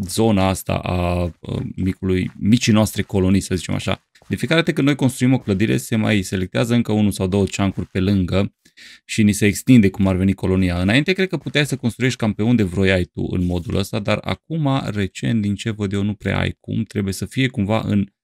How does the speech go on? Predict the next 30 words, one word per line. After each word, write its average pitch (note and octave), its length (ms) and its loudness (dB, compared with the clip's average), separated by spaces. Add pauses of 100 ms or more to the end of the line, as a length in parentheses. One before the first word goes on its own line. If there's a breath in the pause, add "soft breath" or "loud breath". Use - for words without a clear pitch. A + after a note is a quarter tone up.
(1700)
în G#2 320 2
chenarul G#2+ 580 2
ăsta, G2 200 -2
în F2+ 180 0
boundaries-urile F#2 720 2
astea F2+ 320 -4 (160)
pe G2 100 -4
care F2+ 200 -2
le F2 360 0
vedem F#2 300 2
noi F2+ 120 0
pe - 340 -2
aici. F2+ 460 -2 (580 loud breath)
Iar G2+ 300 2
mie, B2+ 240 4
cum C3 120 0
îmi A2 100 2
place B2+ 260 0
să A2 160 -2
las G#2+ 240 0
loc G#2 260 -2
pentru F#2 600 0 (280)
viitoarele G2 440 -2
drumuri F2+ 420 -2
și - 100 -6
alte F2+ 200 -6
chestii F#2 260 -8
de F2+ 60 -2
genul F2+ 240 -2
acesta A#2 560 -4